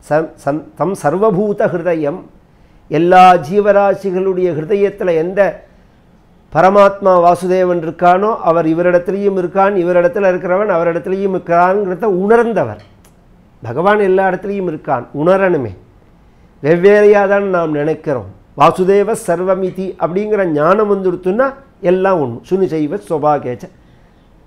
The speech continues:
பண்டிதாகா" அப்படின்னு பகவத்கீதையில பகவான் சொல்றானோ,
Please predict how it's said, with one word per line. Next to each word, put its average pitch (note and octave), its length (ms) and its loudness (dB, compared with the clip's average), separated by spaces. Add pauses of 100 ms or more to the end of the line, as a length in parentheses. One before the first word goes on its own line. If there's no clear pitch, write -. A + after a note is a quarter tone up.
(100)
பண்டிதாகா" C#3 720 0 (1700)
அப்படின்னு G3 440 0 (220)
பகவத்கீதையில F#3 600 0
பகவான் F3+ 360 0
சொல்றானோ, E3 600 -2